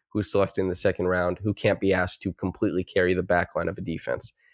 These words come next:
And then if you do rotate in time, you have to see the ball go to the corner, and somebody else has to make that rotation out there.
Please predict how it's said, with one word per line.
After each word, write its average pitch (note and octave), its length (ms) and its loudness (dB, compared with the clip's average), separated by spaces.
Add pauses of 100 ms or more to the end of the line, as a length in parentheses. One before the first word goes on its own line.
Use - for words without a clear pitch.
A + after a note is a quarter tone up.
(120)
And A2+ 100 4
then C#3+ 100 10
if C#3 120 4
you C3 80 6
do G#3 160 4
rotate A2 440 6
in F#2+ 100 0
time, G2 460 2 (760)
you G#2+ 440 4
have A2 320 4
to A2 140 2
see A#2+ 280 2
the G#2+ 100 4
ball G#2 240 6
go G2+ 240 4
to F#2+ 140 -6
the G2 80 -2
corner, A#2 540 4 (300)
and G#2 100 2
somebody A2+ 300 4
else G2+ 160 4
has G2 200 2
to G2+ 60 -2
make F#2+ 200 -2
that F2+ 120 4
rotation F#2+ 460 0
out F2 220 -4
there. B1+ 280 -2